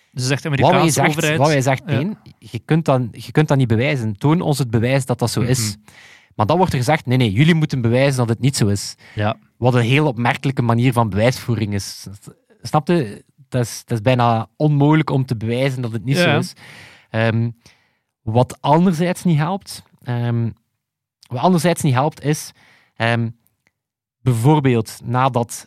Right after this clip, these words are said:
Speaker 2: Canada, eh, op verzoek van de V S de, de dochter van
Speaker 1: Mhm.
Speaker 2: de oprichter gearresteerd had, tevens de C F O van het bedrijf, dus
Speaker 1: Ja.
Speaker 2: wel een redelijk pittige move,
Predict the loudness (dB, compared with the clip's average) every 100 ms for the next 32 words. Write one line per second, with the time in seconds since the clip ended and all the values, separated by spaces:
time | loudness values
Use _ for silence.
0 | _ -2 0 2 0 -2 -4 _ _ -12
1 | -8 -8 -10 -12 -12 -6 -4 -2 -2 -2
2 | -2 -2 -2 -8 -18 _ -10 -8 -6 -8
3 | -10 -6 -4 -4 -4 -2 0 0 -4 -4
4 | -4 -2 -4 -4 -6 -6 -6 -8 -8 -10
5 | -2 0 0 -2 -2 0 2 2 0 0
6 | -6 -2 -2 -2 -2 0 2 0 -4 -6
7 | -6 -2 -2 -2